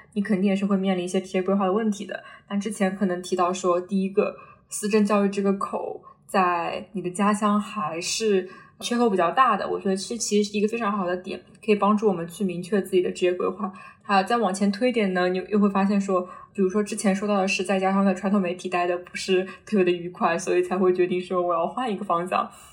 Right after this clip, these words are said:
但是有没有考虑过说我在大城市去尝试一些跟新传相关，但是没有那么接近的专业呢？因为包括我会发现很多新传同学，他们最后的就业什么的是营销岗、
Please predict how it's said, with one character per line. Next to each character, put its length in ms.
但 100
是 60
有 80
没 100
有 60
考 160
虑 100
过 200
说 280
我 300
在 380
大 160
城 240
市 220
去 180
尝 240
试 160
一 80
些 360
跟 340
新 160
传 160
相 240
关， 200
但 100
是 160
没 80
有 140
那 180
么 300
接 320
近 180
的 100
专 240
业 140
呢？ 160
因 100
为 200
包 160
括 340
我 80
会 140
发 160
现 100
很 80
多 100
新 140
传 100
同 120
学， 80
他 80
们 120
最 80
后 80
的 80
就 220
业 160
什 160
么 140
的 120
是 520
营 160
销 180
岗、 320